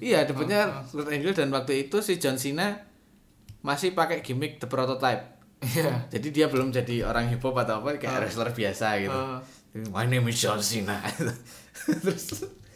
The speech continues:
Speaker 1: match yang menang siapa ya? John Cena kayaknya.
Speaker 2: Enggak, menang si Kurt
Speaker 1: Oh,
Speaker 2: Angle.
Speaker 1: menang Kurt Angle sih
Speaker 2: Ah.
Speaker 1: ya. Nah,
Speaker 2: Eh,
Speaker 1: setelah
Speaker 2: enggak tahu, Pak, aku, Ding.
Speaker 1: lupa itu,
Speaker 2: Ah.
Speaker 1: itu match kayak enggak penting sih sebenarnya. <laughs> Debutnya John Cena adalah debut, salah satu debut yang enggak penting. Tetapi setelah itu John Cena berhasil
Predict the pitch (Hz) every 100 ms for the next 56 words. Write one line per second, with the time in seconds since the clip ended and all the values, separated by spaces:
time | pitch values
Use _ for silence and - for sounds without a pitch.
0 | - 175 190 190 196 262 339 262 107 101
1 | 113 117 185 101 - - 165 196 151 160
2 | 160 160 160 160 156 156 160 160 156 143
3 | 143 135 117 113 92 95 - - - -
4 | - - - - - 113 104 196 123 -
5 | - - 143 214 233 196 185 202 196 202
6 | 226 - 175 147 170 185 156 151 170 214
7 | 208 196 - 185 185 139 123 156 180 202
8 | 190 175 208 185 - - - - - -
9 | 127 127 131 156 147 - 151 180 156 135
10 | 127 117 123 - 127 135 139 107 139 139
11 | 135 98 - 98 95 95 - - - -
12 | - - - 110 120 107 170 190 143 123
13 | 143 151 156 104 101 110 131 127 101 98
14 | - 120